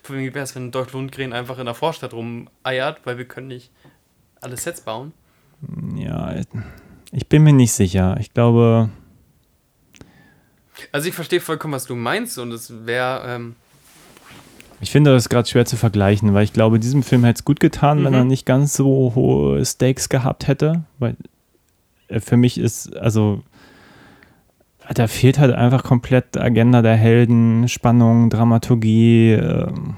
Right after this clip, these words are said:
Speaker 2: gut aufgebauter Bösewicht, der irgendwie nachvollziehbare Pläne hat, die die Guten dann vereiteln müssen. Also
Speaker 1: Ja.
Speaker 2: eigentlich das, was irgendwie jeder bessere Bond irgendwie perfektioniert hat. Ähm, also irgendwie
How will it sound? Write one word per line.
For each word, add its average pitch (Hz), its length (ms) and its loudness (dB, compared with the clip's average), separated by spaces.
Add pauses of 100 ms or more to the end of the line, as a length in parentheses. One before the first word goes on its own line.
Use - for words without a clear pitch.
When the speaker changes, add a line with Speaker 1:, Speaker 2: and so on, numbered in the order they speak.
(140)
Speaker 2:
gut 120 180 0
aufgebauter 120 840 0
Bösewicht, 117 720 2
der 113 140 2
irgendwie 113 460 0
nachvollziehbare 113 840 0
Pläne 120 380 0
hat, 117 240 0
die 113 100 2
die 107 140 0
Guten - 340 -4
dann 110 120 0
vereiteln 113 560 0
müssen. 107 400 0
Also 113 160 0
Speaker 1:
Ja. 107 160 2 (1080)
Speaker 2:
eigentlich 113 280 2
das, 113 180 0
was 117 180 2
irgendwie 120 300 0
jeder 113 240 2
bessere 117 320 2
Bond 110 320 4
irgendwie 110 760 2 (140)
perfektioniert 117 720 2
hat. - 320 -2 (140)
Ähm, 110 340 2 (2000)
also 104 180 2
irgendwie 107 300 2